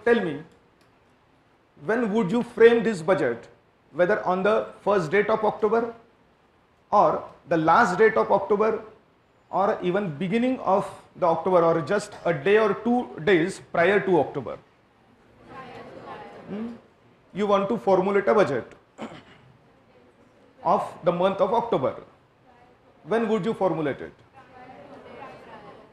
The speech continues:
Prior to the beginning of the month of October, right? Why?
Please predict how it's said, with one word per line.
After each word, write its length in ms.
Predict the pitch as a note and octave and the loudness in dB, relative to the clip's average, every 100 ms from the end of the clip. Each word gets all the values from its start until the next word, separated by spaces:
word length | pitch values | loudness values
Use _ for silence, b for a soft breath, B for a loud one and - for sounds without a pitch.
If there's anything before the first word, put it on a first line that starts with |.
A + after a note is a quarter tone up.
| _ - | _ -2
Prior 380 | F#3 G#3+ A3 - | 2 4 4 2
to 280 | A#3+ C4+ - - - _ - C#3+ D3+ | 0 0 -4 -16 -20 _ -20 -8 0
the 380 | G#3+ A#3+ - - - _ _ _ _ _ _ C#3+ - D#3 | 2 2 -2 -10 -20 _ _ _ _ _ _ -20 -18 -8
beginning 420 | F3+ G3+ B3 C4+ | -2 0 2 0
of 220 | - G3 - | 2 0 2
the 80 | |
month 320 | G3+ G3 A3 G#3 | 0 0 0 -2
of 200 | G3+ - | -4 0
October, 400 | F3+ - C#3 E2 - - _ _ - | -2 0 -2 -4 -8 -18 _ _ -4
right? 300 | F#3+ B3 - - _ _ _ _ | -2 -2 -6 -20 _ _ _ _
Why? 400 | D#3+ G3 A3+ A3 | -6 -2 -2 -4